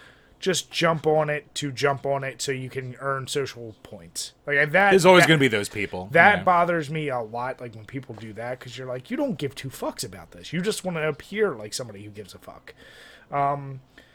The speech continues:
Speaker 1: I, <sighs> I think you're going to, unfortunately, until, a-, and like you said, it seems like where there's smoke, there's fire. But
Speaker 2: Mm-hmm.
Speaker 1: as we're seeing with other cases, like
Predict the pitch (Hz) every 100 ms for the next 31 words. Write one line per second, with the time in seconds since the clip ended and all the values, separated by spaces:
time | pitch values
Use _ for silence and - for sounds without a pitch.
0 | _ _ _ _ _ - 170 - 143 147
1 | - - - - - _ _ _ _ -
2 | _ _ _ - 175 170 220 247 233 202
3 | 131 170 180 185 - 180 160 151 147 143
4 | - 156 - 165 160 156 151 - - -
5 | _ _ _ _ - 147 143 131 - 170
6 | 175 170 165 160 139 143 131 147 151 139
7 | 208 - 127 98 98 _ _ _ _ _
8 | _ - 131 127 - 127 139 156 143 151
9 | 143 - 107 110 113 - 123 123 120 123
10 | 120 - 117 113 156 214 233 _ _ _
11 | _ _ _ _ 139 139 123 135 147 127
12 | 143 123 131 127 143 143 139 127 113 120
13 | 143 151 151 - 185 160 113